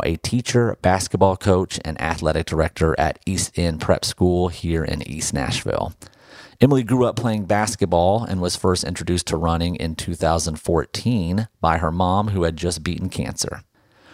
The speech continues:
Her love for running has grown every year since, and she has become an ambassador for the sport here in Nashville.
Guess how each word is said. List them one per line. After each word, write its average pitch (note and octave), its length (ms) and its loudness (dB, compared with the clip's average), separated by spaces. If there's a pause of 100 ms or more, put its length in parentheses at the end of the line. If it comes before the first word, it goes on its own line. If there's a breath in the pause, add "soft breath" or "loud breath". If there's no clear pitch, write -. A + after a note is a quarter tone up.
(140 soft breath)
Her G#2 100 6
love A#2+ 260 2
for A2+ 140 0
running A2 320 0
has G2+ 160 0
grown G2+ 340 0
every G#2 280 2
year F#2+ 180 2
since, F2 440 0
and F2 160 -4
she F#2 200 -2
has E2 120 0
become E2+ 460 -2
an E2 80 -4
ambassador E2 720 0
for F2 140 0
the E2+ 100 2
sport - 480 -2
here - 240 -8
in - 140 -4
Nashville. - 580 -4